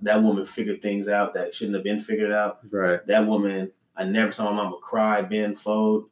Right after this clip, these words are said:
Speaker 1: I did not understand how she was working a temp job and how we were eating like we were
Speaker 2: Mm-hmm.
Speaker 1: eating, and my mom just figured stuff out.
Speaker 2: Did you, <clears throat> did you realize this at the young age or as you got older?
Speaker 1: As I got older, 'cause
Speaker 2: Okay.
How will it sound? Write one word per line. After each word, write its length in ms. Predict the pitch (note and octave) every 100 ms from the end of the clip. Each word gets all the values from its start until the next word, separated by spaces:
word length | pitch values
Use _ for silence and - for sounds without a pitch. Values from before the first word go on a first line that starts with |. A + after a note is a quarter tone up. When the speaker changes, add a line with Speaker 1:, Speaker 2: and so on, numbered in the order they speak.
| -
Speaker 1:
I 80 | F#2+
did 200 | - G2+
not 260 | G#2+ G#2+ - _ _ -
understand 640 | A2 G2+ - G#2+ G#2+ G#2
how 140 | G#2 G#2
she 140 | A2
was 100 | G2
working 220 | G2+ G2
a 80 | F2+
temp 320 | - A2+ G#2
job 340 | G#2+ G#2 G2+ G2+
and 100 | F#2
how 100 | G#2 G2+
we 80 | F2+
were 80 | -
eating 240 | A2 G#2
like 180 | G#2 G2
we 80 | G2+
were 40 |
Speaker 2:
Mm-hmm. 180 | - - A2+
Speaker 1:
eating, 180 | A2 G2
and 80 | F#2 _ _ _ _ -
my 80 | A3
mom 240 | - -
just 160 | G#3+ -
figured 320 | - A3 G#3+
stuff 300 | - - -
out. 280 | A#3 - - - _ _ _ _ A2
Speaker 2:
Did 280 | C#3 C3+ B2+
you, 280 | D#3 D#3 - F3
<clears throat> 200 | D3 C3
did 140 | C#3+ D3
you 80 | D#3
realize 360 | D3+ C3+ B2+
this 280 | C3+ B2+ - G#2+ - - - - -
at 160 | B2+
the 60 | A#2+
young 280 | A2 C#3 D3+
age 220 | D3+ C3
or 80 | B2
as 140 | A#2
you 80 | A2
got 200 | G#2 G2
older? 420 | G#2 G#2+ F#2 F#2+ G2
Speaker 1:
As 140 | G2
I 60 | G2
got 200 | F#2 -
older, 280 | A#2 A2 F#2
'cause 200 | - F#2+
Speaker 2:
Okay. 120 | G2